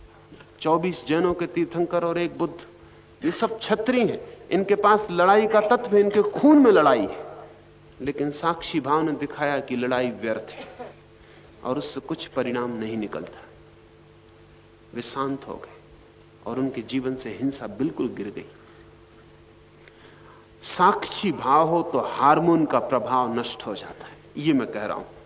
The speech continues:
फिर चाहे परशुराम की तरह नष्ट हो, चाहे महावीर की तरह नष्ट हो, लेकिन साक्षी चेतना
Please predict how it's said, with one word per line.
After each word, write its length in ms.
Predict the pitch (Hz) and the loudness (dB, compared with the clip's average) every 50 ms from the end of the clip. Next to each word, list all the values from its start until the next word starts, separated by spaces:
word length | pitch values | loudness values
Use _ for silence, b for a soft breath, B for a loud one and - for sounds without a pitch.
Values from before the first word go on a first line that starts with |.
| - - | -20 -8
फिर 120 | - 147 | -8 -8
चाहे 240 | 135 - 151 135 131 | -4 -2 -2 -2 -2
परशुराम 540 | - - 120 120 120 - - 139 147 156 165 | 0 0 -2 -2 -2 -2 2 2 2 2 2
की 120 | 151 165 | 0 -2
तरह 220 | 156 - 160 170 170 | -2 -2 0 0 2
नष्ट 320 | 170 165 165 - - - | 2 0 -2 -4 -6 -4
हो, 120 | 196 175 160 | -4 -4 -2
चाहे 240 | - 143 127 123 | -2 -2 -2 0
महावीर 360 | 120 117 117 120 120 120 120 117 | 0 0 0 0 0 -2 -4 -4
की 120 | - 123 | -6 -8
तरह 220 | - 107 104 107 | -10 -8 -8 -8
नष्ट 300 | 104 107 98 - - - | -8 -8 -8 -10 -14 -16
हो, 60 | - - - - _ - b b b b b b b b b b b b b b b b b b b - | -20 -20 -20 -20 _ -20 b b b b b b b b b b b b b b b b b b b -6
लेकिन 440 | 143 151 180 220 254 247 269 262 254 | -4 4 4 4 4 6 6 4 4
साक्षी 640 | 226 - - 220 226 277 - - - - - - 247 | 4 2 4 6 6 6 6 2 -4 -6 -2 -2 -2
चेतना 500 | 202 - - 190 180 190 180 185 190 196 | -2 4 4 4 4 4 2 2 2 2